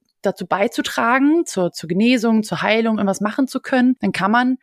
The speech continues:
das Bedürfnis auch abholen, ohne dass man jemandem was aufgeschwatzt hat oder, ähm, etwas verkauft hat, was nicht nötig wäre, sondern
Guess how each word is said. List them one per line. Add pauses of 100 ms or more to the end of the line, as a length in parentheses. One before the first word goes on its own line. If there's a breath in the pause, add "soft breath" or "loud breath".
(100)
das
Bedürfnis
auch
abholen,
ohne
dass
man
jemandem
was
aufgeschwatzt
hat
oder,
ähm,
etwas
verkauft
hat,
was
nicht
nötig
wäre, (100)
sondern